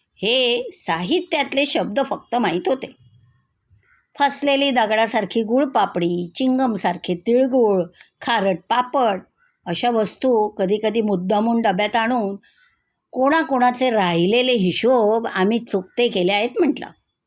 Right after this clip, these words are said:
आणि लपून ठेवलेली, गपचूप आणलेली मौसूद नारळाची वडी आवडत्या मैत्रिणीला कोपऱ्यात बोलवून दिलीसुद्धा आहे.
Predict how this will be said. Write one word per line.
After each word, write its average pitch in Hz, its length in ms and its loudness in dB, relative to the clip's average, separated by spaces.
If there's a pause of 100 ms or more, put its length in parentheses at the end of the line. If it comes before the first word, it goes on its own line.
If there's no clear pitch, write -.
(880)
आणि 165 300 -2
लपून 196 380 -6
ठेवलेली, 190 840 -2 (1080)
गपचूप 240 400 0
आणलेली 185 400 2
मौसूद 214 640 0
नारळाची 185 520 0
वडी 185 520 0 (500)
आवडत्या 185 500 -2
मैत्रिणीला 190 800 0
कोपऱ्यात 196 500 -4
बोलवून 190 540 -2 (560)
दिलीसुद्धा 190 760 -2
आहे. 214 480 -4